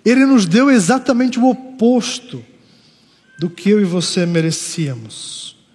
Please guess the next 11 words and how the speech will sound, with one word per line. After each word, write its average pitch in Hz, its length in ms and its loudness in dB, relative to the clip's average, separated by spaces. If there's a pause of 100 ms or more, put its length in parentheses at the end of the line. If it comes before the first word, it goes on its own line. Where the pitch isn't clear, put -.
(800)
E 156 60 -8
na 170 120 -2
sua 175 280 -4
misericórdia, 165 960 -2
então, 175 480 -4 (580)
em 208 240 -2
Cristo, 170 880 -4 (680)
nós 156 260 -6
temos 175 600 -4
o 170 60 -6
caminho 160 680 -2